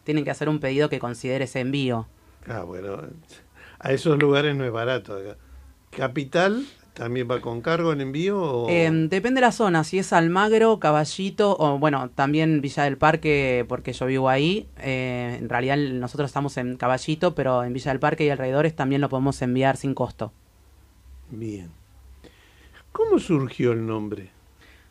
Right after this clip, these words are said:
Speaker 1: Bueno, mirá, eh, Buba, en realidad, Buba Saumi, em, ¿viste el oso yogi?
Speaker 2: Sí.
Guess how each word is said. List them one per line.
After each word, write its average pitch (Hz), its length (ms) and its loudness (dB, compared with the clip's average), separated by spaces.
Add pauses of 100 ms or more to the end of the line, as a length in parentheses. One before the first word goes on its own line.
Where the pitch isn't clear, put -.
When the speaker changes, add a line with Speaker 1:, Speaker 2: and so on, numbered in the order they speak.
(140)
Speaker 1:
Bueno, 160 380 2
mirá, 151 340 2 (480)
eh, 139 560 -2
Buba, 240 580 0
en 147 160 -2
realidad, 147 500 2
Buba 151 260 -4
Saumi, 175 580 -2 (360)
em, 127 640 -6 (100)
¿viste 175 220 -4
el 170 100 0
oso 160 160 -4
yogi? 165 440 0 (300)
Speaker 2:
Sí. 123 360 -8